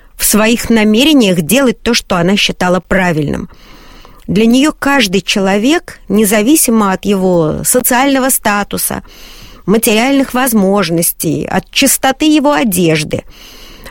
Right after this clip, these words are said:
от, э, того, насколько он благонравен или насколько он, наоборот, э, неправильно живет,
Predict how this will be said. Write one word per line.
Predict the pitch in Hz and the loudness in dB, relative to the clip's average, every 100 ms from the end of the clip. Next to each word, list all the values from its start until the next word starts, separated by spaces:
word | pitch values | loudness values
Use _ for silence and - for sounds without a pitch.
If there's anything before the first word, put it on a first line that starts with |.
| - - | -14 -4
от, | 208 - - | -4 -4 -2
э, | 208 202 196 196 185 185 | 2 2 4 4 2 0
того, | 226 220 311 320 | 0 2 2 2
насколько | 262 226 - 285 277 226 | 2 0 0 -2 0 0
он | 226 254 | 2 2
благонравен | 196 240 240 240 226 294 269 202 | 2 0 0 0 0 0 0 0
или | 185 214 214 202 | -2 -2 0 2
насколько | 185 180 - 226 202 | 0 -2 -4 -2 0
он, | 180 220 | 2 2
наоборот, | 190 175 160 175 208 226 - | 0 0 0 0 -2 -4 -4
э, | 165 147 165 180 - - - - | -4 -2 -4 -8 -12 -20 -14 -2
неправильно | 226 262 190 220 208 185 170 | 0 0 0 0 0 0 0
живет, | 165 170 156 | 0 0 -2